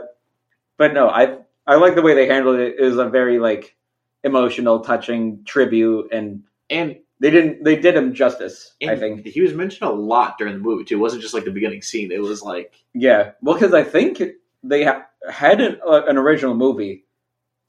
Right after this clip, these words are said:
Speaker 1: like, a completely different movie they were gonna do, and then they had to change everything when he died, obviously.
Speaker 2: <laughs> I would hope so, <laughs> yeah.
Speaker 1: So
Speaker 2: Uh,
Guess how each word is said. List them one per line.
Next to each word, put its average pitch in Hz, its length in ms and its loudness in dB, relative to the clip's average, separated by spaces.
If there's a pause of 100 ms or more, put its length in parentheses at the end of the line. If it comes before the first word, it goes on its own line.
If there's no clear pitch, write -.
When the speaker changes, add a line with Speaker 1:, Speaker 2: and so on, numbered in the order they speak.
(200)
Speaker 1:
like, 135 200 4
a 117 120 2
completely 156 400 0
different 160 280 2
movie 117 180 0
they 120 100 0
were 120 80 0
gonna 117 200 -4
do, 127 160 0
and 117 80 -2
then 117 100 -4
they 117 80 2
had 110 140 0
to 110 80 -6
change 117 300 -6
everything 101 460 -6
when 101 200 -8
he 104 140 -16
died, 98 300 -6
obviously. - 500 -14 (100)
Speaker 2:
<laughs> - 120 -20
I - 720 -10
would 90 100 -4
hope 101 140 0
so, - 220 -6
<laughs> - 100 -6
yeah. - 180 0 (480)
Speaker 1:
So 143 200 4
Speaker 2:
Uh, 151 280 2